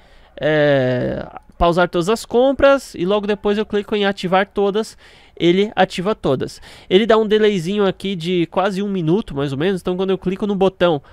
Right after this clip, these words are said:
pra eu poder clicar de novo na nova funcionalidade, ele demora um minutinho aí, mais ou menos. Então,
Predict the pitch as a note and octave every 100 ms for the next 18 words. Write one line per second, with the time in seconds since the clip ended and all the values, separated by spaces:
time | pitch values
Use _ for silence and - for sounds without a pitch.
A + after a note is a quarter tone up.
0 | - - E3 F#3+ G3 F#3 F3+ F#3+ F3+ D3+
1 | D3+ C#3+ A3 G3 C3+ B2+ - - - D3
2 | D3 D#3+ E3 D3+ E3 - D#3 C#3+ C3+ E3
3 | G#3 F3 C3+ - - - D#3+ E3+ F#3 F3+
4 | F#3+ - G3 G#3+ G3 G3+ - F3 E3+ D#3
5 | D#3 - - - D3+ E3+ D#3+ F#3+ E3+ B2+
6 | G2+ - - - - - - - B3+ C#4
7 | B3 A#3+